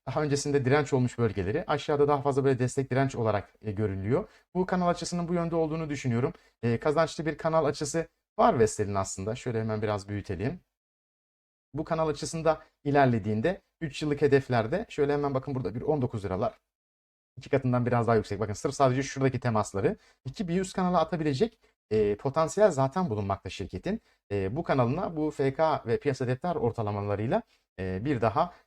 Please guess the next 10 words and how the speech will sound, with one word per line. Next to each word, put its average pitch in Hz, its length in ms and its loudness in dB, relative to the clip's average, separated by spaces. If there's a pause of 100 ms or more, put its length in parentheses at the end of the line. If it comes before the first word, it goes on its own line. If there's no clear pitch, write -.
(140)
e, 92 520 -4
hani 117 220 -4
aşağı 127 360 0
bu 120 160 -4
bantlar 110 380 0
yerine 104 380 -4 (160)
daha 139 160 0
yukarıki 117 340 0
bon-, 120 280 -2
bantları 110 440 0